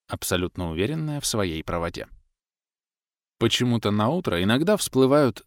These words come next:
такие проблемы, о которых с вечера и не подозреваешь. И она оказалась права. Впрочем, как и обычно. Утром, едва успев умыться и надеть дорожное платье,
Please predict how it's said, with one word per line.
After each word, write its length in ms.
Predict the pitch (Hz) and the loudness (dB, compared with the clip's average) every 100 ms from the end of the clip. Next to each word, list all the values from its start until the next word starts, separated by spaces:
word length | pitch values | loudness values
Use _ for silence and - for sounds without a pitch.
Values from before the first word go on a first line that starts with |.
| - | -2
такие 360 | 110 - 214 | -2 0 -2
проблемы, 540 | - 87 85 80 71 - _ _ _ - | -2 -4 -2 -4 -6 -12 _ _ _ -4
о 100 | 127 | 0
которых 380 | 104 101 92 - | 0 0 0 -2
с 100 | - | -2
вечера 380 | 92 120 160 | 0 0 -2
и 200 | 165 - | -4 -2
не 140 | 127 113 | -2 0
подозреваешь. 800 | - 107 95 95 82 62 - - _ _ _ _ _ _ _ _ _ _ _ _ _ _ _ _ _ _ _ _ _ _ _ _ _ _ _ _ _ - | -2 -4 -2 -2 -2 -4 -8 -18 _ _ _ _ _ _ _ _ _ _ _ _ _ _ _ _ _ _ _ _ _ _ _ _ _ _ _ _ _ 4
И 120 | 165 | 8
она 240 | 165 202 | 8 8
оказалась 680 | 226 165 123 143 151 - - _ - | 6 6 4 6 4 2 -2 _ -4
права. 340 | 127 101 73 - _ _ _ _ _ _ | 0 2 0 -8 _ _ _ _ _ _
Впрочем, 540 | - - 87 85 107 120 | -18 -4 -2 -2 -2 -2
как 200 | 120 127 | -2 2
и 40 | |
обычно. 440 | 143 180 - 90 - _ _ _ _ _ _ _ - - | 2 0 -4 -8 -12 _ _ _ _ _ _ _ -20 -6
Утром, 340 | - 190 185 175 | 0 6 8 8
едва 320 | 147 131 143 | 6 8 8
успев 400 | 139 - 139 120 | 8 6 4 4
умыться 460 | - 117 120 - 117 | 2 4 4 4 0
и 180 | 113 120 | 0 0
надеть 380 | 113 104 98 - | 0 2 0 -2
дорожное 480 | 107 98 92 95 101 | 0 2 2 0 2
платье, 400 | 208 220 80 | 2 0 -4